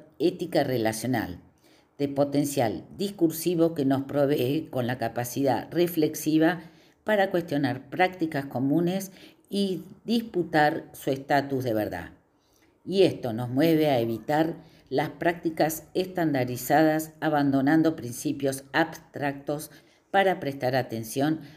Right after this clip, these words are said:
a aquello que se desarrolla en los contextos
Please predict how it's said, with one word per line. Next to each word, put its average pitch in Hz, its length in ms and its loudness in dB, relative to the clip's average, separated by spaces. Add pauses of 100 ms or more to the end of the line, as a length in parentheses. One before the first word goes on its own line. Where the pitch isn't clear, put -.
(160)
a 147 220 2
aquello 175 460 0
que 139 100 -4
se 127 140 -4
desarrolla 123 920 0
en 139 180 4
los 135 120 4
contextos 160 1000 -2